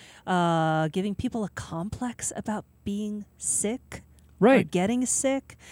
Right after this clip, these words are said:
Speaker 1: and we've, uh, blamed children for being germy little creature, creatures who pass on all these germs and, and the covid. And even though, even though it's been already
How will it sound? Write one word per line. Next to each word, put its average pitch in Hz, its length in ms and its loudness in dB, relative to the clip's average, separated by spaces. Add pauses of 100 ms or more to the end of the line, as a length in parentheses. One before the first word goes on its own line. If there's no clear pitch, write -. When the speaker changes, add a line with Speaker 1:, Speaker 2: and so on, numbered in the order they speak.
(260)
Speaker 1:
and 180 460 2
we've, 180 440 0
uh, 160 380 2
blamed 185 580 2 (260)
children 240 760 2
for 190 320 0
being 180 320 0
germy 320 360 4
little 302 160 4
creature, 240 560 0
creatures 220 540 0
who 185 120 -2
pass - 420 0
on 220 180 4
all 269 240 6
these 247 260 4
germs 214 440 2
and, 170 160 0 (280)
and 170 200 0
the 247 60 -2
covid. 254 520 2
And 180 140 0 (240)
even 285 280 0
though, 254 300 2
even 185 240 -2
though 262 240 0 (180)
it's - 220 -2
been 160 160 0
already 185 460 0